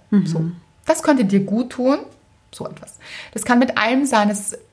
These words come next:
Speaker 2: kann auch ein Artikel sein, den man irgendwo findet,
Speaker 1: Ja.
Speaker 2: der so eine Information für einen bereithält oder ein Bild oder was auch immer.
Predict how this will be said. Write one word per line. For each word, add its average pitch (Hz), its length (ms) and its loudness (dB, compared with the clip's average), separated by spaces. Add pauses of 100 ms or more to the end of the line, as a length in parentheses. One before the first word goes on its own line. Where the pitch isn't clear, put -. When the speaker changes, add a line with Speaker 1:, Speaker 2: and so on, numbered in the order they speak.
(200)
Speaker 2:
kann 233 160 0
auch 226 100 -2
ein - 140 -4
Artikel 226 520 -2
sein, 214 300 0
den 214 140 0
man 214 160 0
irgendwo 220 240 -2
findet, 220 760 2 (300)
Speaker 1:
Ja. 233 580 -2
Speaker 2:
der 226 380 2
so 294 100 -2
eine 220 180 -2
Information 240 680 0
für 254 120 -2
einen 220 200 -2
bereithält 202 880 -2
oder 196 440 -4 (560)
ein 269 280 0
Bild 269 500 0
oder 226 320 -2
was 269 240 2
auch 302 140 -2
immer. 240 480 2